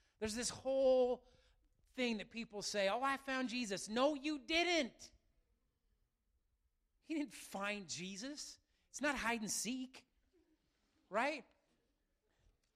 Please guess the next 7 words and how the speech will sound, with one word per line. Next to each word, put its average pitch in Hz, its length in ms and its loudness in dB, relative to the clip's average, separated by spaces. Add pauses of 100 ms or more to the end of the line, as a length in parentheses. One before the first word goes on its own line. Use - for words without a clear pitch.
(140)
He 269 100 0
didn't 277 160 2
hide 254 440 0
and, 240 180 -8 (380)
you 233 100 -2
know, 240 260 2
okay, 233 640 0